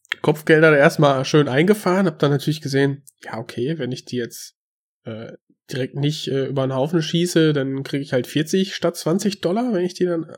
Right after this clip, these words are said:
äh, ab-, abliefer. Und dann hab ich mich immer gefragt, ah, wie kann ich das denn machen? Wie kann ich das denn machen? Und dann just vor ein paar Sp-, Spielstunden hab ich dann erstmal das Lasso bekommen, wo ich dachte,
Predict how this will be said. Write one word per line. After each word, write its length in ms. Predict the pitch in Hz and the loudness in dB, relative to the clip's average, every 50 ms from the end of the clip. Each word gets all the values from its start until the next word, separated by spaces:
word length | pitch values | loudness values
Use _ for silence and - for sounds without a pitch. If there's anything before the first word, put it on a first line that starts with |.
| _ _ _ | _ _ _
äh, 60 | - 156 | -8 -6
ab-, 480 | 156 151 147 151 160 156 _ - - - | -6 -6 -6 -8 -10 -10 _ -18 -10 -4
abliefer. 600 | - 160 - 180 180 202 196 - 202 208 220 214 _ - - - - - - - - - - _ _ _ _ _ _ _ _ _ _ _ _ | -4 -2 0 0 -2 -2 0 -2 -2 -2 -2 -6 _ -20 -18 -16 -14 -14 -14 -16 -16 -18 -20 _ _ _ _ _ _ _ _ _ _ _ _
Und 140 | - 156 143 | -4 -4 -2
dann 180 | 151 147 147 147 | -2 -2 -2 -4
hab 40 | 156 156 | -4 -4
ich 40 | |
mich 120 | 156 151 165 | -2 0 2
immer 180 | 165 160 165 160 | 4 4 4 4
gefragt, 400 | 165 156 - 160 156 156 - - - - - | 2 2 2 0 0 0 -2 -12 -12 -8 -4
ah, 260 | 262 247 202 196 190 - | -4 -4 -4 -4 -6 -8
wie 120 | - - | -12 -14
kann 200 | - - - - | -10 -6 -2 -2
ich 100 | 180 - | -2 -4
das 160 | - - 139 - | -4 -6 -6 -4
denn 140 | - 147 135 | -2 0 2
machen? 220 | 147 202 220 185 | 4 4 6 6
Wie 80 | 147 147 | 4 4
kann 140 | - 156 147 | 2 0 0
ich 100 | 147 - | 0 0
das 180 | 156 147 156 | -2 -2 0
denn 140 | - 147 139 | 0 0 4
machen? 320 | - 190 196 - 135 131 | 4 2 2 2 -4 -2
Und 140 | 135 131 139 | -2 0 2
dann 180 | 151 143 143 151 | 4 4 6 6
just 400 | 147 147 170 196 196 - - - | 6 6 6 4 4 0 -12 -12
vor 320 | - - 160 156 160 156 | -4 -2 0 2 2 0
ein 80 | 156 156 | 0 0
paar 140 | - 160 151 | 2 2 2
Sp-, 240 | 151 - - _ _ - | 2 0 -6 _ _ -12
Spielstunden 640 | - - - - 156 170 175 - - 165 160 160 | -10 -8 -2 2 4 4 4 4 2 2 4 4
hab 80 | 156 156 | 4 2
ich 80 | 170 156 | 2 2
dann 140 | - 147 | 2 2
erstmal 320 | 139 135 143 147 - 151 139 | 2 2 0 2 2 2 2
das 140 | 135 131 - | 2 2 4
Lasso 280 | 147 190 214 - 180 | 2 4 6 6 4
bekommen, 540 | 147 139 143 151 - 143 135 135 139 135 - - | 4 4 0 0 0 0 0 0 -2 -6 -6 0
wo 80 | - 160 | 0 0
ich 100 | - - | 0 4
dachte, 340 | - 262 - - - - | 4 4 4 4 0 -6